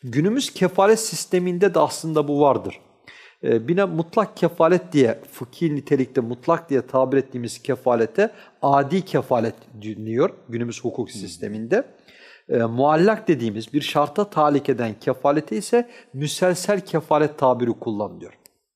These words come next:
Speaker 1: Ee, ve genel itibariyle, e, yani bireysel, özellikle bankacılık işlemlerinde bu daha fazla önümüze çıkıyor. Bireysel kefalet sisteminde adi kefalet. Ne demek adi kefalet? İslam fıkhındaki muallak kefalet.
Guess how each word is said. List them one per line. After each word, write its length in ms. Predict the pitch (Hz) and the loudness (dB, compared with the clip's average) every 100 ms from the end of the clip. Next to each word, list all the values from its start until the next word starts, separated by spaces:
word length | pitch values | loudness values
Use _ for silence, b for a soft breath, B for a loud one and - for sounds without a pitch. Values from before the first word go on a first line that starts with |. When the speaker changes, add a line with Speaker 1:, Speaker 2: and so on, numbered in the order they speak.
| B B B B - | B B B B -2
Speaker 1:
Ee, 280 | 123 110 143 | 0 2 2
ve 80 | |
genel 400 | 160 120 147 220 | 0 2 2 2
itibariyle, 920 | 220 170 - 120 117 107 104 117 180 - | 0 -2 -2 0 2 2 0 2 0 0
e, 60 | 123 113 110 110 113 113 | 0 2 0 -2 -2 2
yani 320 | 135 127 127 - _ | 2 2 -2 -4 _
bireysel, 720 | 127 131 139 139 - 170 170 165 B B B - | -4 2 4 2 2 2 2 -2 B B B 0
özellikle 560 | 131 139 139 139 110 | 2 2 0 0 0
bankacılık 540 | 131 147 143 123 123 123 | 2 0 -2 -2 -2 -6
işlemlerinde 920 | - - 123 120 120 113 131 127 127 110 | -8 -2 0 0 -2 0 2 2 0 -12
bu 140 | 117 | -4
daha 200 | 113 127 | 0 0
fazla 400 | 135 127 110 98 | 0 0 -2 -2
önümüze 420 | 117 113 104 98 101 | -6 -6 -8 -8 -10
çıkıyor. 440 | - - 160 214 B B B | -12 -4 0 0 B B B
Bireysel 540 | 110 131 170 - 285 226 | 0 4 4 2 -2 -2
kefalet 580 | - 156 - 127 110 101 | -2 -2 2 2 2 -2
sisteminde 880 | - 196 - 143 127 123 127 220 226 B B - | -8 -8 -2 -2 -2 -4 0 0 -2 B B -2
adi 420 | 143 156 151 190 | 0 2 0 -2
kefalet. 520 | - 123 - 104 95 - | -2 -4 -2 -6 -6 -4
Ne 120 | 190 | 0
demek 320 | 202 160 123 127 | 2 0 0 0
adi 340 | 117 107 104 | 0 -2 -8
kefalet? 460 | - 107 123 185 220 - | -8 -4 0 2 0 -6
İslam 400 | 147 - 202 226 | -10 -6 -4 -4
fıkhındaki 640 | - 151 - 147 147 - | -6 -10 -6 0 0 -2
muallak 580 | 285 170 160 156 156 - | -6 2 4 6 4 2
kefalet. 440 | 131 - 104 90 | -6 -6 -6 -8